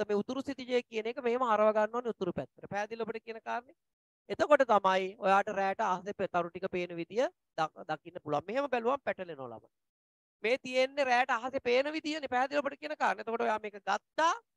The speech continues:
ඔහොම අරගෙන ඔලුව උඩින් මෙහෙම තියාගෙන මොකද කරන්න ඕනේ? උතුරු සිතිජය තියෙනවනේ. උතුරු සිතිජය පැත්තට මේක හරවන්න ඕනේ. පැහැදිලි ඔබට කියන කාරණේ? ආන්න එතකොට ඔයා බලනවා උතුරු පැත්තේ නම් මෙන්න මේ මේවා තමයි පේන්න ඕනේ. දකුණු පැත්තේ තියෙන ටික මේව තමයි පේන්න ඕනේ කියලා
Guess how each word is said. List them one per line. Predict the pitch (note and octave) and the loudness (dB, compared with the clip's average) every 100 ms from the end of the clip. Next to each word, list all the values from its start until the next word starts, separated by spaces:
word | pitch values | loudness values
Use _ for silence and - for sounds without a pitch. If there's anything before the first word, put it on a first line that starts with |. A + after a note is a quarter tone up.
| _ _ _ - | _ _ _ 0
ඔහොම | G3 G#3+ | 2 4
අරගෙන | G3 A3 C#4+ G4+ A4 | 2 2 -2 -2 -8
ඔලුව | - F#3+ G3+ | -6 0 0
උඩින් | G3+ G3+ | 0 -4
මෙහෙම | G3+ G3 | -6 -6
තියාගෙන | G3+ F#3+ G3 A#3 D4+ A4 _ _ _ _ _ _ - | -4 0 0 0 -4 -6 _ _ _ _ _ _ 2
මොකද | A3 A3+ | 4 4
කරන්න | A3+ A#3 B3+ | 2 2 2
ඕනේ? | D4 E4+ | -4 -4
උතුරු | F4 - C#4+ D#4+ | -6 -2 0 0
සිතිජය | D#4 C#4+ C4 C#4 | 0 -6 -4 -2
තියෙනවනේ. | C#4 C#4 C4+ C4+ C4+ - - | -2 -2 -2 -2 -4 -10 -14
උතුරු | F#3+ C4 D4 | -8 -6 -6
සිතිජය | D4 C4 A#3+ B3 | -8 0 6 6
පැත්තට | A3+ - A#3+ F#4 | 6 0 -4 -6
මේක | D#4 C4 | -8 -8
හරවන්න | C4+ G#3+ D#3+ C3 | -4 -4 -2 -6
ඕනේ. | B2 - | -10 -10
පැහැදිලි | G#3 A3+ A#3+ A#3+ | -6 -4 -4 -4
ඔබට | A#3 | -4
කියන | A#3 A#3 | -6 -12
කාරණේ? | A#3 A#3+ B3+ F4 _ _ _ - | -4 -4 -4 -10 _ _ _ 4
ආන්න | A3 C#4+ D4+ C#4 | 6 6 4 2
එතකොට | B3 A#3 A#3 | 0 2 6
ඔයා | A3 A3 | 6 8
බලනවා | G3+ F#3+ F#3 F3+ E3+ E3 | 4 4 0 0 0 -2
උතුරු | E3 A#3+ A3+ | -6 -8 -2
පැත්තේ | G#3 - G#3 G#3 | -2 -2 -6 -6
නම් | G#3+ | -6
මෙන්න | G3+ G3+ G3 | -6 -8 -6
මේ | G3+ G3+ | -2 -2
මේවා | F#3+ F#3 F#3 | -2 -2 0
තමයි | F3 F3+ E3+ | 0 -2 -2
පේන්න | E3 D3+ | -4 -4
ඕනේ. | D#3 D#3 | -6 0
දකුණු | F3+ B3+ B3 | 0 0 -2
පැත්තේ | A#3+ - A3 | 0 -2 -6
තියෙන | A3 G#3 | -6 -6
ටික | G#3 A3+ | -6 -8
මේව | G3+ F#3+ F#3 | -4 -4 -4
තමයි | F#3 F#3+ | -4 -6
පේන්න | F#3 F#3+ F#3 | -6 -10 -10
ඕනේ | F#3 F#3 | -12 -12
කියලා | G#3+ C4+ | -8 -6